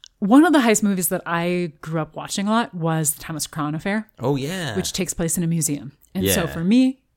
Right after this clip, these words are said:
Speaker 1: having spent a lot of time, I've watched that movie many, many, many times.
Speaker 2: Is there, there, it,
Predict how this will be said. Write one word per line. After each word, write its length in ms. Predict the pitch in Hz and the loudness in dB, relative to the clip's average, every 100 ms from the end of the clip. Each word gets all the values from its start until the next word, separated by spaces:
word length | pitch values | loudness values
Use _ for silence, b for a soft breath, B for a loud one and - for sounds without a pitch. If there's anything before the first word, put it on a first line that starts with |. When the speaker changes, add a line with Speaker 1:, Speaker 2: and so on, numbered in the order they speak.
| _ _ _ _ | _ _ _ _
Speaker 1:
having 460 | - 175 180 190 | -8 -4 -4 -4
spent 260 | - - 170 | -6 -6 -8
a 60 | 156 | -6
lot 260 | 160 180 214 | 0 0 -2
of 80 | 208 | -4
time, 280 | 170 160 | -4 -4
I've 220 | 151 151 - _ | -4 -8 -14 _
watched 340 | 175 156 156 - | -8 -6 -8 -8
that 140 | 160 | -6
movie 240 | 160 156 160 | -6 -4 -2
many, 520 | 160 160 160 151 151 | 0 2 2 0 -2
many, 420 | 151 147 139 143 139 | -2 -2 -2 -2 -4
many 480 | 135 135 135 160 | -4 -6 -4 -4
times. 320 | 208 135 127 135 | -4 -10 -14 -10
Speaker 2:
Is 180 | 180 | -4
there, 260 | 156 147 - | -4 -4 -6
there, 220 | 113 131 131 | -6 -4 -4
it, 340 | - - | -6 -12